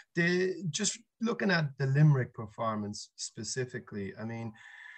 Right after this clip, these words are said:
you, you look at the, their take, they, everybody said, "Look, let's get them down the home stretch and let's see, you know, what their metal is made of." And of course, they still come out tr-,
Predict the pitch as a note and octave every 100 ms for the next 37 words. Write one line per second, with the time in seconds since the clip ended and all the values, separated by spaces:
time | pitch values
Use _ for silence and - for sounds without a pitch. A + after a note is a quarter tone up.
0 | - - - - _ _ - D#3+ - F3
1 | C#3+ - D3+ D3+ D#3 D#3 E3 - A#2 C3
2 | - - A#2+ A2+ A2 G#2+ _ _ _ _
3 | _ - - E3 D#3 D3+ F3 D#3+ D3+ D3+
4 | D3+ D3+ D3+ C3+ E3 E3 D#3 B2+ - A#2
5 | A#2+ A#2+ B2+ C#3 B2+ B2+ C3+ - D3 B2+
6 | A#2+ A#2+ A#2 G#2+ A#2+ A2 - - G#2 G2
7 | - - - G#2+ G#2 G#2 - A#2+ A2+ G#2+
8 | G2+ G2+ G#2 G2+ G2+ G#2 - G#2 G2+ A2
9 | - G2 F#2+ G#2 G#2 F#2+ F#2 F2+ - -
10 | G#2 - G2 F#2+ - - _ - G2 A#2
11 | G#2+ - B2 A2 - G#2 G2+ F#2+ - G2+
12 | -